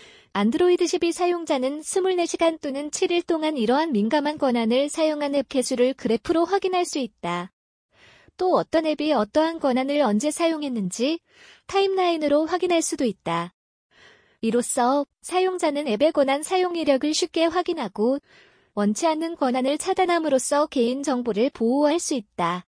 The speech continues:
개인정보 기능.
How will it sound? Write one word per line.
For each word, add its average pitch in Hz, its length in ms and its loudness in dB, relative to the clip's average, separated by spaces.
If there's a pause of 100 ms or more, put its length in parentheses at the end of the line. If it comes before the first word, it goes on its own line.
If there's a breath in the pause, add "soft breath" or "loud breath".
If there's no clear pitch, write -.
(1080)
개인정보 254 680 0
기능. 180 440 -2